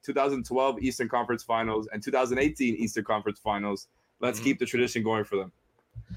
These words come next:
Speaker 2: All right, so let's close there. We had a lot of comments that came in, but let's close with that. We appreciate all the donations tonight, but I, I'll, I'll throw this question to everybody before we finish, okay?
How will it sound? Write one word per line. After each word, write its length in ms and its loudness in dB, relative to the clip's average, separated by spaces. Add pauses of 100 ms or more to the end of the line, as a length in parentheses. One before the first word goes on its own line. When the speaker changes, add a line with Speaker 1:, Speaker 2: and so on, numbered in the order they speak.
(200)
Speaker 2:
All 100 4
right, 140 4
so 140 2
let's 220 2
close 340 2
there. 200 2
We 100 2
had 100 4
a 40 2
lot 140 4
of 60 -4
comments 380 -2
that 80 -4
came 240 -4
in, 100 -4
but 100 -4
let's 200 -2
close 300 0
with 80 -2
that. 120 2
We 80 -2
appreciate 400 -2
all 100 2
the 60 -2
donations 500 -2
tonight, 220 -2
but 80 0
I, 60 2
I'll, 240 2
I'll 140 4
throw 280 2
this 160 0
question 380 -2
to 80 0
everybody 400 0
before 260 -6
we 100 -2
finish, 440 -6
okay? 300 -4